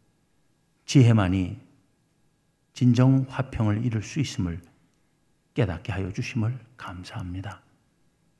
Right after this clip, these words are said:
하나님, 이 땅에 테러가 그치게 하시고 평화를 이루어 주옵소서.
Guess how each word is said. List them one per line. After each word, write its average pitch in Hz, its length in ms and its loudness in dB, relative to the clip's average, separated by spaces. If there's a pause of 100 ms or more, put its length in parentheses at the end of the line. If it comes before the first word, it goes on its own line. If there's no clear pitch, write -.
(400)
하나님, 95 480 -2 (960)
이 - 180 -2
땅에 104 480 0 (1900)
테러가 135 420 6
그치게 135 340 0
하시고 107 580 -4 (1600)
평화를 101 760 2
이루어 92 420 -4
주옵소서. - 640 -14